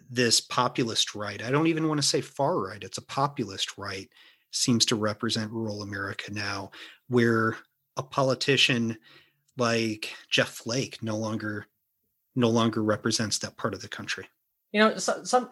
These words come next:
Speaker 2: someone who does well, though, is Senator Tester from Montana. I think what he does well is he, and this is gonna sound corny, but he seriously talks <laughs> about things that affect rural people, even if it's something like right to repair.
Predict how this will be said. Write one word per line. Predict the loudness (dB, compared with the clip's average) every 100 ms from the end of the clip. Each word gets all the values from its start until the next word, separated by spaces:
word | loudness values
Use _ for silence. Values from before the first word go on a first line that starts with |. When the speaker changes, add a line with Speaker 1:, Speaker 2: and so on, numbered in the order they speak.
| -6
Speaker 2:
someone | 0 2 2
who | 2
does | 2 4
well, | 6 6 6
though, | 6 2
is | 0 -6 -4
Senator | 0 2 2 0
Tester | 2 0 0 -4 -4 -4 -8 _ _ _ _
from | -4 -4 -4 -10 _ _
Montana. | -2 2 6 6 4 -2 -8 _ _ _ _ _ _
I | 2
think | 2 4
what | 2
he | 4
does | 4 4 2
well | 4 6 6
is | 2 -4 -8
he, | -8 -8 -12 _ _ _ -8
and | -8
this | -4
is |
gonna | -2 4
sound | 4 4
corny, | 4 4 4 2 -4
but | -2
he | 0
seriously | 2 4 4 2 0
talks | 8 8 8
<laughs> |
about | 4 8 8 8
things | 0 -4 0
that | 2
affect | 2 2 2 2 -4
rural | -8 -4 -4
people, | -6 -10 -10 -14 _ _ 0
even | 4
if | 4
it's | 6
something | 6 8
like | 6
right | 8 6 6
to | 2
repair. | 2 2 2 0 -4